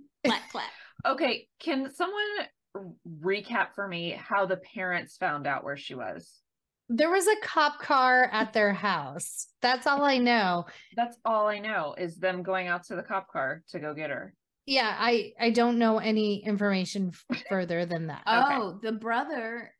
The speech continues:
Speaker 1: didn't the brother say, "I think I know where she is"? I think he might have seen, like,
Speaker 2: The news stories?
Speaker 1: something,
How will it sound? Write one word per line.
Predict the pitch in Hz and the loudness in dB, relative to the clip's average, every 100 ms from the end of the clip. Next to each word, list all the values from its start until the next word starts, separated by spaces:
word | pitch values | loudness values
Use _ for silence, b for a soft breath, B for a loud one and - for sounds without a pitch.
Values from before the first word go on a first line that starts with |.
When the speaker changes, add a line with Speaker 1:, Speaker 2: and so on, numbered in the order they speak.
| 220 | -6
Speaker 1:
didn't | 240 262 | 0 2
the | 262 | 2
brother | 233 220 233 | 0 -2 -2
say, | 233 220 202 | -4 -6 -6
"I | 208 | -4
think | 240 233 | -4 -2
I | 226 | -4
know | 208 | -4
where | 196 196 | -4 -6
she | - 175 | -8 -10
is"? | - 170 - - - - | -6 -6 -6 -10 -12 -6
I | 202 | -4
think | 262 269 | 0 0
he | 262 | 0
might | 220 208 190 | 0 0 -4
have | |
seen, | 196 - 185 165 170 147 | -8 -6 -6 -4 -6 -6
like, | - 160 151 135 - _ _ _ _ _ | -6 -4 -4 -6 -14 _ _ _ _ _
Speaker 2:
The | 180 | -6
news | 165 156 170 | -6 -6 -10
stories? | - 214 220 233 247 - - | -10 -10 -8 -8 -8 -10 -4
Speaker 1:
something, | 214 214 - 123 117 | 0 0 -2 -6 -6